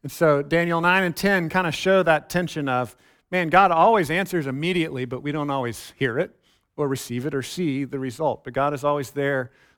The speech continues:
listening to our prayers. But the other thing we see is he says in verse twenty-three, "For you are greatly loved." And that is beautiful. He got his answer. Daniel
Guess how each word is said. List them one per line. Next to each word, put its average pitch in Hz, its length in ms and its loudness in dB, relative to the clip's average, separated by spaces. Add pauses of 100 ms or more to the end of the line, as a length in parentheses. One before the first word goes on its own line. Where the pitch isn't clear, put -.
listening 127 480 -6 (480)
to 135 100 -8
our 117 140 -2
prayers. 113 760 -4 (840)
But 147 140 -6
the 170 100 0
other 208 140 0
thing 170 200 -4
we 139 100 -4
see 143 240 -4
is 131 160 -4
he 143 80 -6
says 123 520 -2 (280)
in 127 100 -6
verse 123 160 -4
twenty-three, 135 680 -4
"For - 260 -6
you 156 260 0
are 165 100 0
greatly 135 460 -4
loved." 104 520 -10 (760)
And 127 160 -8
that 151 160 -2
is 151 280 -4 (480)
beautiful. 117 640 -6
He 139 220 -8
got 139 260 2
his 151 160 -4
answer. 113 380 -10
Daniel 160 720 -4